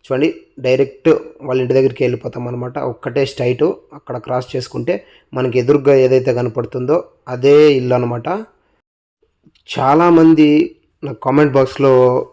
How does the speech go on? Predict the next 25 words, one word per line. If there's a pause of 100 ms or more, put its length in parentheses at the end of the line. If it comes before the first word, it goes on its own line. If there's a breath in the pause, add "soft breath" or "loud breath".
(340)
అడుగుతున్న
క్వశ్చన్
ఏంటంటే, (160)
"అక్కడికి
వెళ్ళి (420 soft breath)
విగ్రహాన్ని (240)
ప్లేస్
మార్చండి,
లేదా
లైవ్లో
మాకు
విగ్రహాన్ని
ఎత్తి
చూపించండి" (420 soft breath)
అని (160)
చాలామంది
కామెంట్
చేశారు
ఈ
కామెంట్
అయితే. (420 soft breath)
ఫ్రెండ్స్,
నేను (220)
already
ఈ